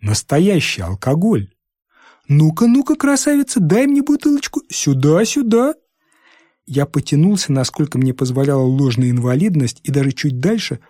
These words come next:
отнял у молоденькой, немного растерянной, с платочками на запястьях бутылку и налил себе до краёв, а бутылку пристроил под бок. Не досмотрели шоу-шланги? В нормальной жизни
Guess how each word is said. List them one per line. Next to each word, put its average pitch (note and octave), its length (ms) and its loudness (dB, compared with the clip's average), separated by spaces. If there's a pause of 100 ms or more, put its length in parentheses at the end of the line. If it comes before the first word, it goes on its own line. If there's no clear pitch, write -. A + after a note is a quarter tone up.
(440)
отнял F3 480 0
у D3 60 0
молоденькой, D3+ 680 2
немного C#3+ 400 0
растерянной, D3 680 0
с - 60 -8
платочками C#3+ 640 -2
на C3 100 -2
запястьях C#3 640 -4
бутылку D#3 580 -4 (640)
и - 120 -4
налил D#3+ 280 4
себе D3 240 -2
до C#3 140 -2
краёв, D#3+ 480 -2 (160)
а D3+ 100 0
бутылку G3 460 -2
пристроил D#3+ 520 -2
под F#3+ 260 -4
бок. G#2+ 380 -8 (720)
Не E3 240 4
досмотрели D3+ 800 0
шоу-шланги? C#3+ 1000 0 (1000)
В A#2+ 120 -4
нормальной D#3+ 540 2
жизни C3+ 420 -2